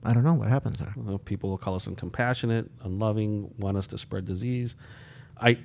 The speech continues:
Speaker 2: I love the idea of the needle exchange. I know its intent, and I agree with it. But we've had enough time to measure the, the, the side effects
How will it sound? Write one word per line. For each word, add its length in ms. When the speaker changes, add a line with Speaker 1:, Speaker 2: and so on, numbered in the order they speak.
Speaker 2:
I 220
love 280
the 100
idea 240
of 60
the 80
needle 160
exchange. 420
I 120
know 180
its 160
intent, 500
and 100
I 60
agree 180
with 220
it. 120
But 80
we've 160
had 180
enough 200
time 220
to 100
measure 540
the, 120
the, 640
the 80
side 220
effects 480